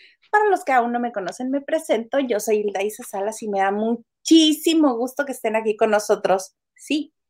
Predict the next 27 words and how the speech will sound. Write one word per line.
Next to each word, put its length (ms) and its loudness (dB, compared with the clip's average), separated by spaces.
dije 320 4
nosotros, 560 2
porque 240 -6
aquí 360 -4
yo 220 10
no 180 -2
soy 260 2
sola. 460 4
Me 100 8
acompaña 720 6
el 240 4
torbellino 760 2
de 80 -2
los 180 -10
espectáculos, 840 -2
el 180 6
terror 460 8
de 120 2
los 220 -2
famosos, 640 2
el 180 6
plebe 300 4
de 120 4
la 200 4
casa, 440 6
Hugo 320 12
Alexander 880 10